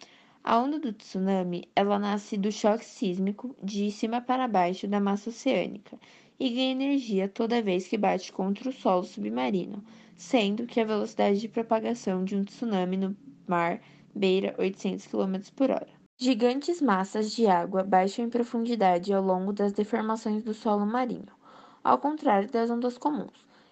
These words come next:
que somente afetam a parte de superfície da água. Durante sua propagação no mar, uma onda perde pouca energia. Assim, ela percorre uma distância considerável e consegue destruir as costas situadas a milhares de quilômetros de seu mecanismo gerador.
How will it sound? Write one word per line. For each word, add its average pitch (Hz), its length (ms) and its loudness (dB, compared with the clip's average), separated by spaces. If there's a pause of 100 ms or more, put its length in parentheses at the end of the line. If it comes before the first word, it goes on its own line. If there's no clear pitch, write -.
(120)
que 226 320 -2
somente 233 520 0
afetam 208 420 0
a 208 80 0
parte 202 300 0
de - 0 -
superfície 214 680 -4
da 208 160 0
água. - 340 -6 (640)
Durante 269 360 2
sua 302 100 0
propagação 202 680 0
no 175 100 -2
mar, 190 380 0 (240)
uma 214 280 4
onda 202 320 0
perde 185 380 0
pouca 208 320 0
energia. 254 540 -2 (120)
Assim, 208 520 0
ela 214 140 0
percorre 214 500 0
uma 208 160 0
distância 196 440 -4
considerável 214 880 -2 (380)
e 240 100 -2
consegue 254 460 -2
destruir 220 540 0
as 220 160 -4
costas 196 400 0
situadas 202 580 -2
a 202 80 0
milhares 196 420 2
de 233 120 -8
quilômetros 196 600 0
de 214 120 -6
seu 208 180 0
mecanismo 202 520 -2
gerador. 254 440 -4